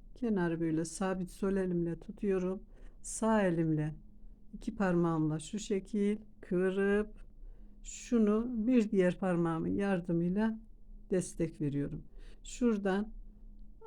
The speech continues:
az arasını şöyle göz, gözünüzün şey yaptığı kadar geniş almayın fazla. Şu kadar alıp bu iplik bunun üzerinde üstüne bir tane atıp çekiyorum kardeşlerim.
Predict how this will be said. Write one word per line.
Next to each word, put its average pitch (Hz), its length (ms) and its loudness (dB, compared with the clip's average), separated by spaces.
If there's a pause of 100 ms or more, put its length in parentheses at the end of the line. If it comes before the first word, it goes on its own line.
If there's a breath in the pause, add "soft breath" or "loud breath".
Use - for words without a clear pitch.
az 262 220 2
arasını 185 720 0 (200)
şöyle 170 320 0
göz, 196 320 0 (1600)
gözünüzün 175 600 2
şey 190 200 -2
yaptığı 170 580 -2
kadar 202 460 -6 (680)
geniş 202 360 2
almayın 160 420 2
fazla. 170 440 -4
Şu 220 220 -6
kadar 160 440 -2 (100)
alıp 190 280 -2 (880 soft breath)
bu 226 60 4
iplik 220 440 0
bunun 202 280 4
üzerinde 190 720 4 (340)
üstüne 175 460 0
bir 190 100 -4
tane 196 300 -2
atıp 208 400 -2 (520)
çekiyorum 165 600 -2
kardeşlerim. 156 800 -10